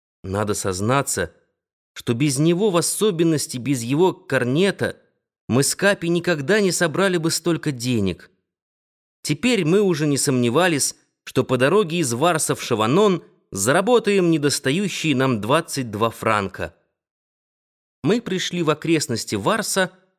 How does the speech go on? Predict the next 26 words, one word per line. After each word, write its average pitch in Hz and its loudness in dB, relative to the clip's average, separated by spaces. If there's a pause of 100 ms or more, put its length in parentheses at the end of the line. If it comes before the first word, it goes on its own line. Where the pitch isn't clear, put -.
(260)
около 196 2
трёх 175 0
часов 147 -2
пополудни. 110 -2 (800)
Яркое 107 0
солнце 165 0
сияло 127 2
в 107 -2
небе, 170 2 (260)
но 107 2
по 151 2
мере 214 0
того, 175 2
как 170 -4
мы 156 2
продвигались 131 0
вперёд, 170 0 (520)
день 185 -2
как 165 -4
бы 123 0
начал 139 0
меркнуть. 131 0 (760)
Между 110 -2
небом 120 2
и 117 -8
землёй 117 0